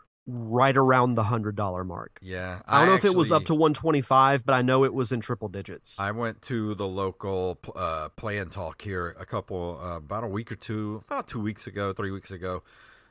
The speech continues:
Speaker 2: um, and they had a complete in-box Batman for the N E S,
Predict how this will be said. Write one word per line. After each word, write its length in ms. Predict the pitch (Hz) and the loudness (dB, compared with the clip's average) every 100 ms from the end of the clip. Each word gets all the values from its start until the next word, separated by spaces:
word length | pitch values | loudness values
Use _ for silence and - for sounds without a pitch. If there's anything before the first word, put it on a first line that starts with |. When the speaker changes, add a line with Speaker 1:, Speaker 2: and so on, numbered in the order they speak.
| _ | _
Speaker 2:
um, 520 | 101 92 85 82 87 _ | -6 -4 -4 -6 -12 _
and 180 | 101 92 | -12 -8
they 140 | 107 | -6
had 340 | 101 120 113 113 | -4 -2 -2 -2
a 140 | 107 | -6
complete 560 | - 95 - 135 135 147 | -10 -14 -8 -6 -6 -6
in-box 540 | 131 127 101 101 101 | -8 -4 -2 -2 -2
Batman 640 | - 101 98 - 95 90 90 | -6 -4 -4 -6 -10 -10 -12
for 180 | - 110 | -6 -4
the 220 | 95 95 | -2 -6
N 180 | 85 98 | -6 -6
E 180 | 98 92 | -6 -6
S, 380 | 87 101 104 | -4 -4 -6